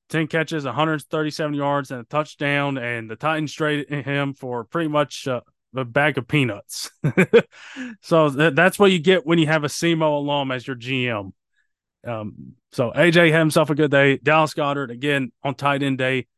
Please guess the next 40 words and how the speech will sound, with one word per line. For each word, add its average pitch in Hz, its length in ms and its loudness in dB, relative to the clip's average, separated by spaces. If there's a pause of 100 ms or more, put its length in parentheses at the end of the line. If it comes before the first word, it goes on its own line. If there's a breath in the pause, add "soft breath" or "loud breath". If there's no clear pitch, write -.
(220)
A 135 80 -12
lot 135 220 -2
of 131 340 -12
good 139 180 -8
tight 135 220 -2
ends 127 180 -2
had 131 180 -4
themselves 135 500 -8
some 117 260 -6
really 139 360 4
fun 127 220 2
days 123 460 0 (480)
on 123 380 0
National 123 320 -6
Tight 123 240 -2
End 117 100 -4
Days. 117 260 -2
Five 147 340 2
catches, 131 420 -2
seventy-seven 135 540 -2
yards, 123 340 -4 (460)
and 131 300 -4
a 117 120 -10
touchdown. 110 680 -6 (600)
And 113 200 -4
so 113 300 2
Philly, 156 320 6
they 143 200 2
moved 143 200 4
to 127 80 -4
six - 360 0
and 139 160 -2
one, 135 360 0 (760)
winning 135 260 -4
thirty-one 131 640 -2
to 120 200 -10
seventeen. 123 520 -4
And 110 120 -6
the 107 60 -10
Dolphins, 127 540 0